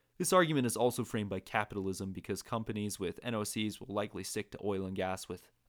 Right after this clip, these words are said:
other government subsidiaries spawning to generate energy from renewables. Even so, countries like that still make such a significant portion of their revenue from oil and gas, and it'll likely be several more years until that shift is fully considered.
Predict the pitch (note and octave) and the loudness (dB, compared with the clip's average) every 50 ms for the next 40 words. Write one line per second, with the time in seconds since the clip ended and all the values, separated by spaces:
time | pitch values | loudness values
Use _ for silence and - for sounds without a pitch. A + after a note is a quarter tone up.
0 | _ - E3+ E3+ D3+ C#3 A#2 A#2+ A2 G#2 G#2+ G2+ F2+ - - A2+ F#2+ - - G2 | _ 4 6 6 6 6 6 6 4 4 2 -2 -2 -2 -2 -2 -2 -2 -2 -2
1 | G2 F#2 F2+ F2+ F#2 - - - - G2 F#2+ F2+ F2+ F2+ F#2 - _ _ - - | 0 2 2 0 -2 -4 -6 -6 -6 -4 -4 -4 -4 -6 -8 -10 _ _ -20 -20
2 | _ _ _ - A2 G#2 A2+ A2+ G#2 G#2 G2+ G2 G2 - - A2+ G2+ F#2+ F2+ F2+ | _ _ _ -10 -4 0 2 2 4 4 2 2 2 0 -2 -4 -6 -6 -6 -8
3 | F#2 F2 - - F#2 F#2 F#2 A2+ C3 C#3+ A#2+ E2+ C#2 - - - - - - _ | -10 -10 -10 -10 -8 -2 2 6 6 6 6 4 2 -4 -8 -8 -10 -10 -10 _
4 | _ _ _ _ _ _ _ _ _ - D#3+ G3 F#3 D#3 - - A2+ G#2 G#2 G2+ | _ _ _ _ _ _ _ _ _ 0 2 4 4 4 4 6 8 8 8 6
5 | - - C3+ B2 - C3 A2 A2 G#2+ G2 - - G2 F#2+ F#2 F2 - _ - - | 4 2 0 2 2 2 2 4 2 2 4 4 4 4 4 4 0 _ -10 -6
6 | - - - - B2+ A#2+ A2+ G#2+ G#2 G2+ G2+ F#2+ - - _ _ _ - - - | -4 -4 -2 0 2 2 2 2 2 2 0 0 -2 -6 _ _ _ -2 0 4
7 | - - F3+ E3+ - - - - G#2+ F#2 G2+ F#2+ - - G#2+ F#2+ - - G#2+ G#2 | 6 6 6 6 4 0 -4 -2 -2 -2 -2 -4 -4 -4 -6 -6 -2 -2 -2 -2
8 | - - G#2 F#2+ G2+ G2+ G2+ A#2 D3 D#3+ C#3 D3 D3+ C#3+ - B2 A2 G2+ A2+ A2+ | -2 -2 -4 -2 0 2 6 6 6 6 6 4 2 2 0 -2 0 2 4 4
9 | G#2+ G#2+ G#2 G2+ C3+ C3+ C#3 D3 C#3 - - - - - - - _ _ - - | 4 4 2 2 2 4 4 2 2 -2 -6 -10 -12 -20 -20 -20 _ _ -10 -6
10 | D#3 E3 D#3+ C#3+ D3+ F3 G3+ - A3+ G#3 F#3 G3 D3 - - D3 E3 F3 E3 D#3 | -4 -2 2 4 4 4 4 4 0 -2 0 0 0 0 0 0 0 0 2 2
11 | D3 C3+ A#2 G#2+ B2 D3 D#3 A#2+ G2+ G#2 F#2+ A2 A2 G2 A2+ C3 - - - - | 4 4 4 4 4 4 4 2 0 -2 -2 -2 0 0 0 0 0 -2 -4 -4
12 | C3 - - G2+ - - - F#2 F#2 F2+ E2+ - - F2+ - - C3 - - - | -4 -4 -4 -6 -6 -6 -4 -4 -4 -4 -4 -6 -8 -6 -2 -2 -2 -2 -2 -8